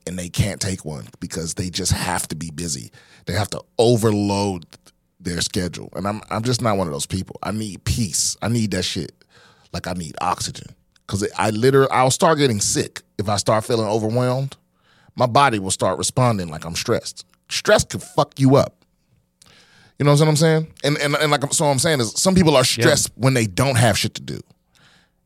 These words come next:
Speaker 1: You know, and I'm stressed when I have too much shit to do. You know, I need, I, I'm, I'm a work,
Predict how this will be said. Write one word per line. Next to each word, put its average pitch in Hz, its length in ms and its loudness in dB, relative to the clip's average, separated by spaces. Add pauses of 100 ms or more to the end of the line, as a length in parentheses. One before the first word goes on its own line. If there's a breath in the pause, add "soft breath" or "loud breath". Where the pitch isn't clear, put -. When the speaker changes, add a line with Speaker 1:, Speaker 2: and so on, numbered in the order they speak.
(320)
Speaker 1:
You 104 140 -2
know, 98 200 -2
and 87 100 -6
I'm 131 160 0
stressed 120 440 0
when 101 120 -6
I 101 60 0
have 101 260 0
too - 140 -6
much 92 160 -2
shit - 180 -6
to - 80 -18
do. - 120 -20 (1700)
You 90 100 -6
know, 87 100 -6
I 110 140 0
need, 117 260 0
I, 113 200 0 (100)
I'm, 143 260 2 (100)
I'm 143 220 2
a 117 60 4
work, 127 280 2